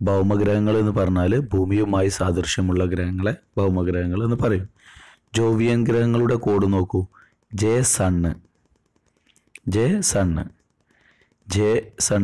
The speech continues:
എന്ന് പറഞ്ഞാൽ ജെ എസ് യു എൻ. ഓക്കെ, ജെ എന്ന് പറഞ്ഞാൽ ജുപ്പിറ്റർ വ്യാഴം, എസ്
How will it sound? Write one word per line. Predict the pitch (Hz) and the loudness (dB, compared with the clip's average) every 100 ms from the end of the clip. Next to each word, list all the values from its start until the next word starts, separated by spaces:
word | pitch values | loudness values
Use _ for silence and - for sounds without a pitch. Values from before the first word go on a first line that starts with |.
| 98 | 2
എന്ന് | 95 | 2
പറഞ്ഞാൽ | 92 95 101 98 | 2 2 0 2
ജെ | 95 107 92 95 | 2 2 2 0
എസ് | - - | 0 0
യു | 90 87 | 0 2
എൻ. | 78 - - | 0 -4 -6
ഓക്കെ, | 98 110 - _ - - - _ | -4 -4 -6 _ -20 -20 -20 _
ജെ | 110 110 | -2 0
എന്ന് | 110 98 | 2 0
പറഞ്ഞാൽ | 87 98 135 156 - | 0 0 0 -2 -2
ജുപ്പിറ്റർ | 98 - 95 82 123 123 | -4 0 -2 0 0 0
വ്യാഴം, | 101 87 76 - _ _ _ _ _ _ - | 2 0 -2 -6 _ _ _ _ _ _ -6
എസ് | 101 98 - | -2 0 0